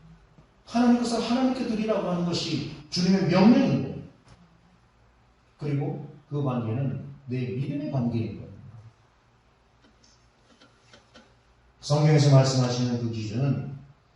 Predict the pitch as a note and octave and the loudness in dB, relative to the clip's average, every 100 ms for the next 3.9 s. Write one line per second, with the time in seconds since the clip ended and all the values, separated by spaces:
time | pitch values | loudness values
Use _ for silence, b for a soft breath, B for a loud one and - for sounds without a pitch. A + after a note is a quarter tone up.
0 | _ - G#3+ G#3 G#3 G3 F3+ F3 D#3+ D#3 | _ -4 0 2 2 0 0 -4 0 0
1 | C#3 F3+ A3+ B3 C4+ B3+ - - - _ | 0 2 6 6 4 -4 -8 -16 -20 _
2 | _ C#3 E3+ A#3+ C#4 C#3 D#3 E3+ A#2 - | _ -2 2 2 0 0 0 -2 -4 -6
3 | - A2 G#2+ G#2+ - A2+ - - - | -10 -10 -8 -8 -8 -8 -10 -12 -16